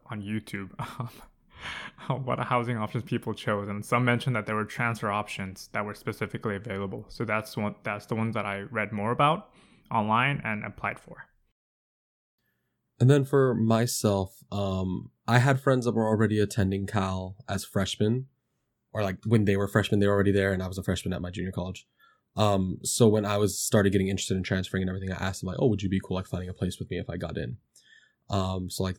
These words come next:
Speaker 2: that panned out pretty well, and they were already in an off-campus apartment, and they described the whole, like, you know, it could be more expensive at a dorm, so it kind of fit, like, "Oh, financially,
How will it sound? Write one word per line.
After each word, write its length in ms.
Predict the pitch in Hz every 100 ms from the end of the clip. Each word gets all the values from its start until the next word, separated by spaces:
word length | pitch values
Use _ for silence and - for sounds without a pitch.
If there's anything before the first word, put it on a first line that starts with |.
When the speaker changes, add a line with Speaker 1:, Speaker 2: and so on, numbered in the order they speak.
| -
Speaker 2:
that 200 | 107 -
panned 220 | 123 113
out 120 | 95
pretty 180 | - 117
well, 380 | 95 95 95 95
and 140 | 98
they 80 | 101
were 160 | 98 95
already 280 | 95 95
in 80 | -
an 60 | 95
off-campus 480 | - 95 101 98 -
apartment, 500 | - 90 98 92 - _ _ _ -
and 140 | 98
they 120 | 95
described 360 | 92 87 95 90
the 80 | 90
whole, 240 | - 90
like, 160 | 90 90
you 80 | 92
know, 140 | 92
it 120 | 78 -
could 240 | - 92
be 120 | 92
more 160 | 92 90
expensive 420 | - - 85 87
at 100 | 87
a 60 | 95
dorm, 380 | 101 107 110
so 160 | 110 92
it 60 | 87
kind 160 | 87
of 100 | 90
fit, 300 | - 95 - _ _ _ -
like, 180 | 95 -
"Oh, 380 | 104 104 98 95 _ _ -
financially, 720 | 98 95 92 95 95 90